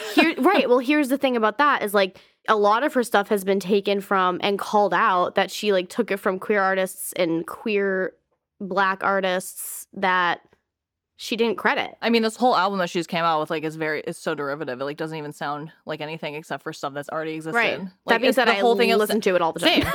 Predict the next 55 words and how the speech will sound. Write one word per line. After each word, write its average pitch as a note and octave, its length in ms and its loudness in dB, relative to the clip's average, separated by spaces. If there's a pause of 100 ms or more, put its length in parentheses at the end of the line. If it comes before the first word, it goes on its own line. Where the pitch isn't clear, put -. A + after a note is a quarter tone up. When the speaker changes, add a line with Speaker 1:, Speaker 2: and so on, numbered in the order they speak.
Speaker 2:
<laughs> - 120 0
Speaker 1:
But A#3+ 120 4
the A#3+ 100 2
whole, B3+ 260 4
the A#3 140 2
whole A#3+ 260 2
thing C4 140 0
is, A3 120 0
like, F3 120 -2
Honey G3 200 -2
Dijon. E3+ 540 -6 (120)
Speaker 2:
Right. G#3+ 420 0
Oh - 240 -4
my D#3 80 -4
God, C3+ 280 -2
so C#3+ 160 -4
Speaker 1:
Which A3 120 2
Speaker 2:
good. A2+ 200 -2
Speaker 1:
she C4+ 120 -6
probably, C4+ 260 0
I A3 60 -6 (100)
don't G3 120 0
know G#3+ 60 2
if G3+ 80 -2
she G#3 80 -2
has F3+ 120 -2
a - 20 -12
credit F3 240 -2
on C#3+ 160 -4
there. C#3+ 120 -6
I C#3+ 60 -6
haven't, D3+ 220 -12
like, C3+ 140 -10
looked D3 240 -10
into - 180 -12
it, - 40 0
Speaker 2:
It G3 100 -2
does G3 260 -2
Speaker 1:
but G3 220 -6
Speaker 2:
give G3+ 180 2
very F3+ 220 0
Honey D#3 180 -2
Dijon. - 420 -6
If F#3+ 80 -4
you G3 80 2
haven't F#3 220 -2
listened F3 200 -6
to F3+ 60 -6
Honey F3+ 200 -4
Dijon, - 600 -10
yes. - 500 -10 (460)
Speaker 1:
Black G#3 80 4 (260)
Speaker 2:
Um, E3 80 -2
Speaker 1:
Girl D3 120 -4
Magic. B2 400 -10